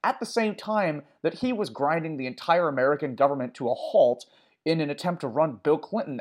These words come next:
out of office for the fact that he had an affair. <laughs> What a time the nineties were. Then, after both of those, Gingrich,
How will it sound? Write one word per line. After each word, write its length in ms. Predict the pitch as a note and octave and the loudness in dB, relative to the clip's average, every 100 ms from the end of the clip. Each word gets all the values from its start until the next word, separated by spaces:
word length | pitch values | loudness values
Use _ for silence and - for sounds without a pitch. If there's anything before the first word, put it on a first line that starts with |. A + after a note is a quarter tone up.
| - | 0
out 160 | B2 | 0
of 120 | A#2+ | 2
office 340 | A#2 A#2 B2 B2 | 0 0 -4 -6
for 100 | D#3+ | -6
the 80 | D3+ | -2
fact 280 | F3+ F#3+ | 0 0
that 120 | A3 A3+ | -4 -6
he 220 | - E4+ | -2 0
had 200 | C#3 A2 | 2 0
an 80 | F#2 | 0
affair. 420 | - - C#2 - _ _ - - | -8 -6 -6 -10 _ _ -20 -16
<laughs> 100 | E3 _ _ - - | -16 _ _ -18 -4
What 180 | - | -2
a 40 | - | -2
time 300 | - - F#3 | -2 -2 -2
the 80 | D#3 | -4
nineties 400 | F#3 G3 A2 A2+ | -2 -4 -6 -8
were. 260 | E2+ A1+ _ _ _ _ _ _ _ _ _ | -10 -10 _ _ _ _ _ _ _ _ _
Then, 180 | F3 C4 - _ | -6 -6 -6 _
after 260 | F3 F#3 C#3 | -8 -6 -10
both 360 | G#2 C#3+ G#3+ | -4 0 0
of 140 | B2+ G2+ | -2 -8
those, 420 | G2 E2 - - _ _ _ | -8 -8 -10 -18 _ _ _
Gingrich, 600 | B3+ D4 D3 A#2 - - | -4 -2 -2 -4 -6 -12